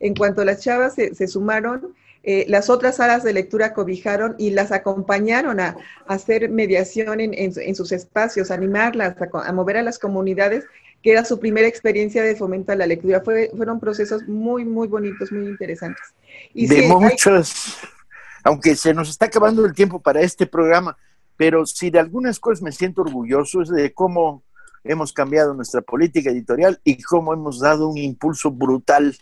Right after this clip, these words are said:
Speaker 2: brutal a fomento a la lectura, aplicando básicamente el sentido común. Se te nota cuando hablas que pasas del neutro al masculino al femenino. Es que estamos hablando de un movimiento de masas protagonizado por mujeres.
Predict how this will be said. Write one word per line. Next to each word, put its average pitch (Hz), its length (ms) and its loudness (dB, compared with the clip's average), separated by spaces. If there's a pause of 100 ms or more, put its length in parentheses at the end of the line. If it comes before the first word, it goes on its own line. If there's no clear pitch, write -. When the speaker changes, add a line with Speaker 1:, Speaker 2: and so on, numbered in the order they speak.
(220)
Speaker 2:
brutal 156 460 2 (140)
a 139 120 2
fomento 147 440 -2
a - 20 -2
la 120 140 0
lectura, 117 520 -4 (840)
aplicando 147 920 4 (500)
básicamente 147 680 -4
el 139 60 -8
sentido 147 340 2
común. 135 340 -4 (380)
Se - 280 2
te 180 120 4
nota 226 320 2
cuando 160 460 6
hablas 196 340 0
que 156 140 -4
pasas 175 500 0
del 143 460 2
neutro 190 420 0
al 160 120 2
masculino 143 580 -2
al 170 100 -6
femenino. 156 640 -6 (520)
Es 165 120 4
que - 80 0
estamos 202 320 2
hablando 190 440 2
de 170 140 2
un 185 100 -2
movimiento 170 640 -4
de 123 220 4
masas 151 560 0
protagonizado 131 800 0
por 113 180 -6
mujeres. 107 840 -2